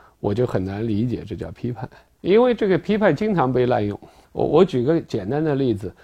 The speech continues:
呃，我刚才举到鲁迅对于，呃，自由平等这个看法。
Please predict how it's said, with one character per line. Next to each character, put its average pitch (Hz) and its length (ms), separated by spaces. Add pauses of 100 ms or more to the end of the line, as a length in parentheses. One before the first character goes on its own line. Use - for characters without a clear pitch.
(600)
呃， 110 340
我 113 120
刚 151 200
才 139 140
举 104 180
到 113 240
鲁 110 240
迅 123 260
对 117 200
于， 110 300 (440)
呃， 107 200 (100)
自 - 140
由 123 140
平 113 220
等 85 240
这 92 140
个 85 120
看 85 280
法。 - 160